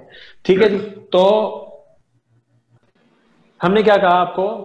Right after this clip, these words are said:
कि जो मखारिज हरूफ हैं वो हरूफ हलकी हैं जो हलक से अदा होते हैं,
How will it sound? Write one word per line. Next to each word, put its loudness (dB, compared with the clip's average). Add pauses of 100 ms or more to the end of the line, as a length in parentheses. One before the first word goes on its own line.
(220)
कि -2
जो 0
मखारिज 0
हरूफ 0
हैं -6
वो 0
हरूफ 2
हलकी 0
हैं -2 (240)
जो 0
हलक 0
से -2
अदा 2
होते 2
हैं, -10